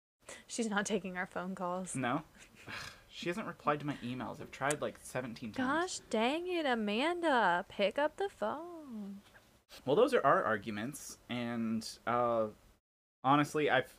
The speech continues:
Speaker 2: I feel like you kicked my, my booty on that one. I don't know why I'm censoring myself. You
Speaker 1: Did that not,
Speaker 2: completely
Speaker 1: like,
Speaker 2: destroyed me.
Speaker 1: make you love him so much more?
Speaker 2: That was really
Speaker 1: Like
Speaker 2: nice to,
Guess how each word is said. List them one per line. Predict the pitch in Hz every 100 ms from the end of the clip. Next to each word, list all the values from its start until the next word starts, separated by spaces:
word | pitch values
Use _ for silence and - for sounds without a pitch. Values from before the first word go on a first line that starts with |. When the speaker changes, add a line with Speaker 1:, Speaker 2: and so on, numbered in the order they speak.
| -
Speaker 2:
I |
feel | 117 107
like | 101 98
you | 104 - - _ _ _ _ -
kicked | 123 -
my, | 113 104 98
my | 117 107
booty | 104 104 104 107 -
on | 113
that | 104
one. | 87 107 - - _ _ -
I |
don't | 135
know |
why | 101
I'm | 98
censoring | - 107 110 104
myself. | 98 - 104 104
You | 110 107 - - - - - - -
Speaker 1:
Did | - 262
that | 339 427
not, | 233 220 208 247 285
Speaker 2:
completely | 131 214
Speaker 1:
like, | 202 180
Speaker 2:
destroyed | 107
me. | 107 104 -
Speaker 1:
make | 220 214 208
you | 233 220
love | 190 170 185
him | 214 208
so | 202 - 180
much | 185 202 -
more? | - - 113
Speaker 2:
That | 214 269
was | 269
really | 233 254
Speaker 1:
Like | 240
Speaker 2:
nice | 220 160 -
to, | - 165